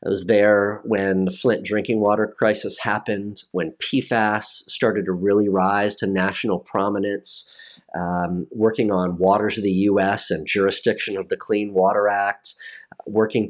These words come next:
to, uh, eliminate discharges of toxic contaminants from power plants into waterways, just a, a great range of issues, uh, that I was part of there.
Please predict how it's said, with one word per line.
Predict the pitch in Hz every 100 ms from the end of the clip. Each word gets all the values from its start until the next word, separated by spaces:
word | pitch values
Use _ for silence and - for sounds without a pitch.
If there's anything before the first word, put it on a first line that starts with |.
| -
to, | 110 95 92 90 90 -
uh, | 87 85 -
eliminate | 104 107 104 98 95 - _ _
discharges | 110 - 120 104 98 107 95
of | 92
toxic | - 98 - - -
contaminants | 110 95 104 98 101 98
from | - 95
power | - 98 104
plants | - 104 101 -
into | 98
waterways, | 90 90 92 101 101 98 101 101 95 - - - -
just | - -
a, | 131 - 113
a | 117
great | 104 90 117 131 117
range | 107 104 107 107 104 - -
of | 95 -
issues, | 110 - 113 104 101 95 - - - _ 90
uh, | 87
that | 98
I | 98
was | 98
part | - 113 101
of | 95 92
there. | 95 95 92 92